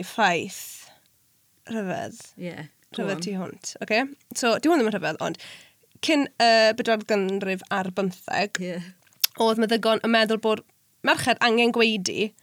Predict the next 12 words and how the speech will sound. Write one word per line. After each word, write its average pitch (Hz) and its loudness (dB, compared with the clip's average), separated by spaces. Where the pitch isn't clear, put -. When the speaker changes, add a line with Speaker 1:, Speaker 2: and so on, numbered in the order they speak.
Speaker 1:
er 214 4
mwyn 214 4
delio 208 4
gyda, 196 2
yym, 185 0
y 202 -4
natur 208 -2
emosiynol 190 0
a 180 0
hollol 208 -6
hysterical 190 -2
'ma. 165 -6